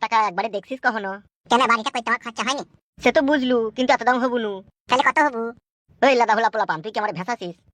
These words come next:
Speaker 2: হ্যাঁ, সব কিসে লিখবো কাকা, বাড়ি বেচবো তো আবার কি, বলো কত দিবা?
Speaker 1: আমি কিন্তু এক কথার মানুষ, এক কথায় বাড়িটা যদি হয় দামাদামিতে কিনবো, না হলে কিনবো না, দুই কথা আমি কিন্তু বলবো না।
Speaker 2: বেশ ঠিক আছে, বলো কত দিবা?
Speaker 1: তুই এক চল্লিশ লিগা।
Speaker 2: মানে এক লাখ চল্লিশ হাজার?
Speaker 1: হ্যাঁ রে, বুঝতে পারছিস তুই, তো আবার বারবার জিজ্ঞেস করছিস কেন?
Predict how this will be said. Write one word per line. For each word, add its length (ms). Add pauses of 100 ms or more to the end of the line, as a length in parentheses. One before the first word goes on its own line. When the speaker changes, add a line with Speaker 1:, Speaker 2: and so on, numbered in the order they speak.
(220)
Speaker 2:
হ্যাঁ, 160
সব 200
কিসে 180
লিখবো 220
কাকা, 140 (100)
বাড়ি 200
বেচবো 200
তো 60
আবার 160
কি, 60 (140)
বলো 180
কত 160
দিবা? 140 (340)
Speaker 1:
আমি 180
কিন্তু 140 (120)
এক 120
কথার 220
মানুষ, 180 (200)
এক 100
কথায় 200
বাড়িটা 240 (220)
যদি 200
হয় 160
দামাদামিতে 460
কিনবো, 240
না 80
হলে 180
কিনবো 220
না, 100
দুই 140
কথা 160
আমি 120
কিন্তু 200
বলবো 220
না। 60 (260)
Speaker 2:
বেশ 180
ঠিক 180
আছে, 160
বলো 200
কত 160
দিবা? 140 (440)
Speaker 1:
তুই 100 (140)
এক 60 (100)
চল্লিশ 320
লিগা। 160 (380)
Speaker 2:
মানে 200
এক 100
লাখ 140
চল্লিশ 220
হাজার? 180 (360)
Speaker 1:
হ্যাঁ 220
রে, 80 (180)
বুঝতে 200
পারছিস 300
তুই, 120 (100)
তো 100
আবার 120
বারবার 200
জিজ্ঞেস 180
করছিস 220
কেন? 120